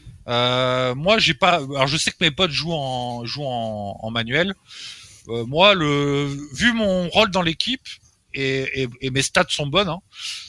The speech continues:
euh, ça me gêne pas de jouer comme ça et puis ça me convient très bien parce que je suis pas, avec mes gros doigts, je suis pas très à l'aise avec le, le, le fait de pouvoir, de devoir tirer. J'ai pensé, hein, à m'acheter un, un espèce de, tu sais, manette avec des,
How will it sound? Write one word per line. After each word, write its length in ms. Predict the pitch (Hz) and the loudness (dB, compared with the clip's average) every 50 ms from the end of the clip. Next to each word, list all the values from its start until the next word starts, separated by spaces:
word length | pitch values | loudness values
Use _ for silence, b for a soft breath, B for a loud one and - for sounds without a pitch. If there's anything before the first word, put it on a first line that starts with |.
| B - | B -4
euh, 180 | 120 123 123 | -2 0 0
ça 160 | 120 - 156 151 | 2 2 2 2
me 80 | 143 | 4
gêne 200 | 135 147 147 143 | 4 2 2 2
pas 140 | - 175 170 | 0 0 0
de 60 | 160 | 0
jouer 160 | 135 139 143 | 0 -4 -4
comme 180 | 139 - 143 123 | -4 -4 -4 -4
ça 200 | - - 170 190 | -2 0 2 2
et 40 | 185 | 0
puis 140 | - - 131 | 0 -2 -4
ça 120 | - 151 | -2 -2
me 60 | 139 | -2
convient 340 | 131 - 143 143 135 143 139 | -4 -6 -4 -2 0 0 0
très 220 | 131 - - 143 | 0 0 2 4
bien 180 | 127 135 139 143 | 4 4 4 0
parce 200 | 135 - 104 - | -2 -6 -10 -10
que 80 | - 117 | -8 -6
je 80 | - | -6
suis 100 | - - | -6 -6
pas, 280 | - - 123 123 120 120 | -6 -4 -2 0 0 0
avec 180 | 117 113 - | 0 -2 -2
mes 100 | - 127 | -6 -6
gros 240 | 127 127 - 143 139 | -6 -6 -4 -4 -4
doigts, 280 | 131 127 131 156 156 160 | -2 -2 0 2 2 2
je 80 | 151 | 0
suis 80 | - 123 | -2 -4
pas 120 | - 110 | -8 -10
très 240 | 110 - - 113 104 | -10 -8 -8 -8 -6
à 60 | 107 | -6
l'aise 200 | 107 120 117 104 | -4 -4 -4 -4
avec 240 | 104 90 92 95 - - - | -4 -2 -2 -2 -4 -6 -10
le, 280 | 90 85 87 85 82 B B B B B B B B B B | -12 -10 -10 -10 -12 B B B B B B B B B B
le, 560 | 98 98 95 92 90 87 90 87 85 85 78 82 | -8 -6 -6 -4 -4 -6 -6 -8 -8 -8 -10 -8
le 140 | 98 107 | -8 -4
fait 180 | - - 131 123 | -2 -2 -2 -2
de 80 | 101 101 | -4 -8
pouvoir, 320 | - - 113 107 101 - - | -10 -6 -4 -4 -4 -4 -8
de 160 | - 113 113 | -8 -6 -6
devoir 260 | 107 107 101 113 113 - | -4 -2 -2 -4 -2 0
tirer. 380 | - - 113 110 135 160 - B B B B B B B - | 0 0 2 4 4 4 2 B B B B B B B 2
J'ai 180 | 120 110 151 190 | 4 6 6 6
pensé, 400 | - - 240 240 - - 294 262 | 6 6 4 6 6 6 6 6
hein, 140 | 233 208 208 | 6 6 6
à 220 | 202 170 143 131 | 6 6 4 4
m'acheter 360 | 131 135 - - - 165 160 | 4 2 2 2 2 2 2
un, 60 | 147 135 | 4 4
un 460 | 131 123 123 123 120 123 127 123 123 | 4 4 2 2 0 0 -2 -2 -2
espèce 320 | 131 127 - - 143 127 | -2 -2 -2 -2 -2 0
de, 240 | 123 123 123 123 123 | 0 2 2 2 2
tu 100 | 117 - | 2 2
sais, 100 | - 165 | 2 2
manette 320 | 151 139 131 135 151 139 - | 4 4 4 4 4 4 2
avec 120 | 131 113 | 2 2
des, 140 | 110 120 | 0 -2